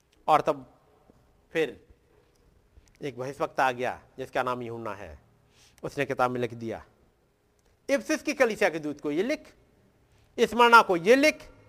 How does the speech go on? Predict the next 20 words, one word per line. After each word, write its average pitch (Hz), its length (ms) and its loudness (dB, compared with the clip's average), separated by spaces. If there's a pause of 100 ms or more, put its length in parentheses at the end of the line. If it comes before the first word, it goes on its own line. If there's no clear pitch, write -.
(600)
ये 285 280 6
आज 226 280 8
नहीं 302 120 0
लिखा 285 280 2
गया, 208 140 2
ये 220 80 4
सन 247 200 0
पंचानवे 254 440 2
छियानवे 247 340 2
में 247 120 2
ही 269 100 2
लिख 269 140 0
दिया 262 260 4
गया। 226 300 2 (1040)
आगे 180 440 4 (180)
अब 165 120 -4
सत्तर 175 460 -2 (1160)
साल 139 220 4
आ 127 140 0
गए, 117 280 -8